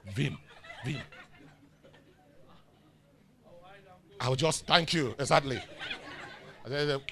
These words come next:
"Driver, fire, fire, fire, move the car." This is not, it's not a good representation. You move. What are you hearing? But they brought up an evil report of the land. Evil report of the land.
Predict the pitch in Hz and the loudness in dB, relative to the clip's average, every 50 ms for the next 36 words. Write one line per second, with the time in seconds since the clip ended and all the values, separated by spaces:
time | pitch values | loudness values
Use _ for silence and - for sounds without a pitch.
0 | - - - - 135 165 170 180 156 - - 214 220 226 190 180 - 196 226 233 | -14 -14 -12 -2 4 4 4 6 6 2 4 6 6 8 8 6 6 4 2 2
1 | 196 151 - 190 185 160 151 160 185 196 156 143 - - 120 - - - - 156 | 2 2 2 2 2 2 2 2 0 0 -2 -2 -2 -2 -4 -4 -6 -12 -8 -8
2 | 175 156 - 131 117 - 123 131 131 - - 156 156 151 180 208 208 175 151 139 | -6 -6 -6 -10 -10 -8 -6 -6 -8 -6 -6 -4 -4 0 2 2 2 2 0 -2
3 | 151 165 160 139 120 - 120 110 120 123 113 - - - - 95 - - - - | -2 0 0 0 -2 -2 -6 -6 -6 -8 -8 -8 -12 -12 -12 -18 -20 -20 -20 -20
4 | - - - - - - - - _ - 104 104 104 110 110 92 - - - - | -20 -20 -20 -20 -20 -20 -20 -20 _ -18 -14 -12 -10 -10 -10 -10 -12 -16 -20 -20
5 | _ _ - _ - - 107 160 143 123 131 143 107 147 143 123 113 95 78 76 | _ _ -20 _ -8 -6 -2 -2 -2 -2 -2 -2 -4 -2 -2 -2 -4 -4 -8 -12
6 | - - _ _ - - - - - - - - - - - 151 156 147 151 151 | -18 -20 _ _ -20 -20 -20 -20 -20 -20 -20 -20 -12 -4 -2 -2 0 0 -2 -2
7 | 127 113 175 220 220 - - 170 185 - 131 - - 214 214 139 214 220 175 160 | -2 0 0 0 0 2 0 0 2 2 0 0 0 0 0 0 0 -2 -2 -2
8 | - 165 170 - - 143 123 123 120 120 120 131 117 87 78 - - - - - | 0 0 0 2 2 0 0 0 -2 0 2 2 2 2 0 -8 -12 -14 -20 -20
9 | - - - - - - - - - - _ _ _ _ _ _ _ _ _ _ | -20 -20 -20 -20 -20 -20 -20 -20 -20 -20 _ _ _ _ _ _ _ _ _ _
10 | _ _ _ - - - - - - - - 262 226 285 285 208 202 - - 151 | _ _ _ -20 -20 -20 -20 -20 -18 -12 -10 -6 -4 -2 -2 -2 -2 -2 -2 -4
11 | 156 - - 190 208 196 202 202 202 202 233 226 170 117 98 | -4 -4 -4 -8 -6 -4 -4 -6 -4 -4 -6 -6 -6 -8 -10